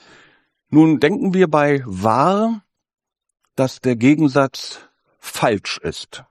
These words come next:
Das ist erstmal so aus der deutschen Sprache heraus das ganz Normale. Aber wir kennen den Begriff Weinstock schon aus dem sogenannten Alten Testament.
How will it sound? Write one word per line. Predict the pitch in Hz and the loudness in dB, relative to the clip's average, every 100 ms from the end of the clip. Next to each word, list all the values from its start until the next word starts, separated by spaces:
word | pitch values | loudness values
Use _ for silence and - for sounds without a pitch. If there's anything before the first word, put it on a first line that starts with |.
| _ _ _ _ _ _ _ _ _ _ _ _ | _ _ _ _ _ _ _ _ _ _ _ _
Das | - 95 | -20 -16
ist | 98 | -6
erstmal | - 98 127 117 101 | -4 0 2 2 0
so | 98 | -2
aus | 78 | -2
der | 98 | -2
deutschen | 90 107 - 120 110 | 0 0 0 -4 -4
Sprache | - 78 95 120 127 | -6 -4 -2 0 0
heraus | 120 113 123 - | 0 0 -4 -4
das | 113 | -6
ganz | 117 113 | -4 -6
Normale. | 123 110 87 90 - - _ _ _ _ _ _ _ _ _ _ _ _ _ _ _ _ _ _ _ _ _ _ | -6 -6 -6 -12 -16 -20 _ _ _ _ _ _ _ _ _ _ _ _ _ _ _ _ _ _ _ _ _ _
Aber | 143 156 170 170 151 - _ _ _ | -2 2 2 2 -2 -12 _ _ _
wir | 131 143 | -6 -6
kennen | - 156 214 190 120 - _ | -6 -4 -2 0 -2 -6 _
den | 117 107 | -4 -2
Begriff | 113 107 107 92 | -4 -4 -8 -6
Weinstock | 104 127 - 107 - | -2 -2 -2 -8 -6
schon | 135 131 | -6 -6
aus | 101 | -6
dem | - 117 117 | -4 -4 -4
sogenannten | - 117 120 139 | -6 -6 -4 -2
Alten | 120 135 104 | -2 -2 -4
Testament. | 98 - - - | -8 -8 -14 -14